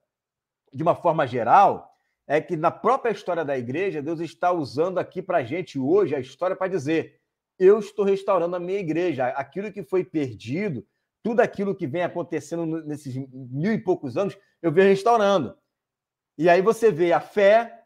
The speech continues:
para de querer, o propósito de Martinho Lutero não era querer sair da Igreja Católica, era mudar a Igreja Católica, só que ela não aceitou.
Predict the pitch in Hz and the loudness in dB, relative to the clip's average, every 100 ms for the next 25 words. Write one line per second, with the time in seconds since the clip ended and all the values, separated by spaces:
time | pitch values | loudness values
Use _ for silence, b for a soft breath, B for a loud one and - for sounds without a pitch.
0 | _ _ _ _ _ 180 202 208 156 175 | _ _ _ _ _ 4 6 4 0 -2
1 | 185 170 165 147 139 165 160 135 165 - | 0 2 0 -2 -4 -4 -4 -6 -6 0
2 | 180 175 165 160 135 123 147 160 156 - | 0 0 -6 -8 -10 -4 -4 -4 -8 -4
3 | 160 147 208 180 220 202 - 180 180 - | -4 -2 -2 4 4 4 0 -6 -6 -2
4 | 180 170 214 240 135 135 127 120 139 127 | 0 0 0 -4 -4 -8 -8 -10 -10 -10
5 | 135 156 - _ _ _ _ 143 175 175 | -8 -10 -12 _ _ _ _ 0 2 0
6 | 180 208 220 120 147 240 254 202 147 135 | -2 -2 -2 2 6 8 8 4 -2 -6
7 | 123 135 127 143 170 - 180 196 208 240 | -8 -8 -8 -10 -10 -14 -16 -14 -8 -8
8 | 240 226 220 220 | -2 2 2 0